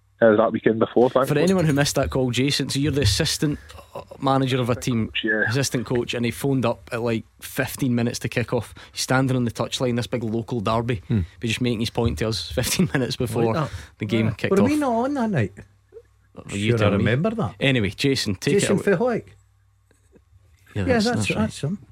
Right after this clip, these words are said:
Speaker 2: I, I, I introduced him as that, though, at
Speaker 3: No,
Speaker 2: the start, so.
Speaker 3: <laughs> but he just called him Scott. <laughs> You missed it. He says, "How you doing,
Speaker 2: Shambles.
Speaker 3: Scott?"
Speaker 2: Right, anyway,
Speaker 3: <laughs>
Speaker 2: Jason,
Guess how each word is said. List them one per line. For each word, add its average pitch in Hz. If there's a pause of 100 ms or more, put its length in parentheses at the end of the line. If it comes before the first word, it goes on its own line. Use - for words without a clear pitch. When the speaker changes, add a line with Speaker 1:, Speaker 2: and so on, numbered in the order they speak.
(160)
Speaker 2:
I, 101
I, 104
I 110
introduced 110
him 123
as 113
that, 110
though, 113
at -
Speaker 3:
No, 147
Speaker 2:
the 135
start, 107
so. 190
Speaker 3:
<laughs> -
but 143
he 170
just 123
called 147
him 135
Scott. 139
<laughs> - (360)
You 185
missed 165
it. - (140)
He 165
says, 143
"How -
you 143
doing, 139
Speaker 2:
Shambles. 165
Speaker 3:
Scott?" 131
Speaker 2:
Right, 113
anyway, 123
Speaker 3:
<laughs> -
Speaker 2:
Jason, 123